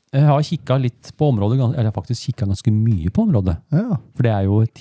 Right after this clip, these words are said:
Speaker 1: helt unikt sted. Jeg vet ikke om du har vært der, Stig?
Speaker 2: Nei, ikke
Speaker 1: Nei,
Speaker 2: vært på
Speaker 1: det
Speaker 2: Lista.
Speaker 1: er helt fantastisk flott der. Det er jo, jeg tror ikke du finner de biotopene noe særlig andre steder enn der nede. Det
Speaker 2: Nei.
Speaker 1: er skikkelig sånn sandstrender, og det er visst veldig fint da.
Speaker 2: Ja.
Speaker 1: Så,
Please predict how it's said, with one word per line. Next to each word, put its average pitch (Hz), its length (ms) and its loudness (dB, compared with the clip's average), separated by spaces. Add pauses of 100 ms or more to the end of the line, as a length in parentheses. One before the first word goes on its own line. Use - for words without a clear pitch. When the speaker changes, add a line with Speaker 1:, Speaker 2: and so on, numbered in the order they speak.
Speaker 1:
helt 92 280 -6
unikt 104 560 -2
sted. 247 260 -6
Jeg - 260 -16
vet 127 120 0
ikke 135 100 -2
om 127 60 4
du - 20 0
har 87 80 -2
vært - 60 -14
der, 107 80 -2
Stig? 277 180 -4 (120)
Speaker 2:
Nei, 156 180 -4 (240)
ikke 143 100 -2
Speaker 1:
Nei, - 140 2
Speaker 2:
vært 131 60 -12
på 160 80 -8
Speaker 1:
det 135 80 -2
Speaker 2:
Lista. 127 240 0
Speaker 1:
er 131 60 0
helt 113 360 0
fantastisk - 640 -6
flott - 160 -6
der. 160 140 -2
Det 127 100 -2
er 104 160 0
jo, 113 540 2 (920)
jeg - 80 -2
tror 123 100 2
ikke 143 160 0
du - 20 -2
finner 107 480 -4
de 107 120 -2
biotopene 113 560 -2
noe - 100 -14
særlig 117 300 -4
andre 110 260 -2
steder 110 340 -2
enn 113 180 0
der 120 100 -2
nede. 135 260 -2
Det - 240 -14
Speaker 2:
Nei. 123 80 -2
Speaker 1:
er - 80 -4
skikkelig - 520 -8
sånn 117 200 -2
sandstrender, 98 1080 -6
og 104 220 -2
det 104 80 -2
er 104 180 -4 (140)
visst - 180 -12
veldig 101 240 -8
fint - 160 -12
da. - 80 -14 (280)
Speaker 2:
Ja. 226 180 -4 (560)
Speaker 1:
Så, - 160 -2